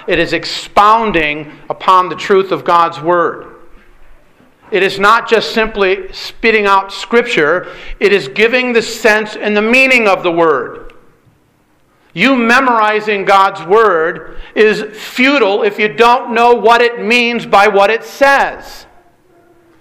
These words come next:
It has meaning. Jesus said to the lawyer, "What is your reading of the law? How do you understand it?"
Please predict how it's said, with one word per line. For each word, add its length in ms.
It 140
has 520
meaning. 840
Jesus 480
said 220
to 80
the 100
lawyer, 560
"What 220
is 180
your 240
reading 300
of 100
the 80
law? 540
How 320
do 80
you 160
understand 640
it?" 400